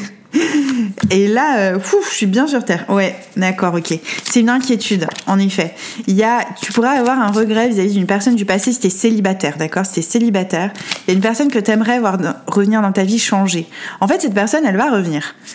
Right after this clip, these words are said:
Mais elle va revenir pour que tu persistes, toi, dans ta transformation et dans ton changement. Que tu puisses gracier cette relation une bonne fois pour toutes,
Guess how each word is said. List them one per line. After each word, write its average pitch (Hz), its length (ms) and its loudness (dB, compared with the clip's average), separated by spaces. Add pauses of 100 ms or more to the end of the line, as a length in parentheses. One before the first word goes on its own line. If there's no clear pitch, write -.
(160)
Mais 180 60 0
elle 185 80 2
va 196 100 2
revenir 202 440 2
pour 180 140 -4
que 190 100 0
tu 190 160 -2
persistes, 190 500 -2
toi, 214 160 0
dans 185 100 0
ta 175 140 -2
transformation 175 580 -2
et 180 60 2
dans 165 100 -4
ton - 140 -6
changement. 147 420 -2 (500)
Que 202 100 0
tu 196 120 -2
puisses 196 240 0
gracier 208 360 0
cette 240 180 0
relation 208 320 2
une 202 100 2
bonne 190 140 2
fois 190 140 0
pour 196 200 -4
toutes, 240 300 0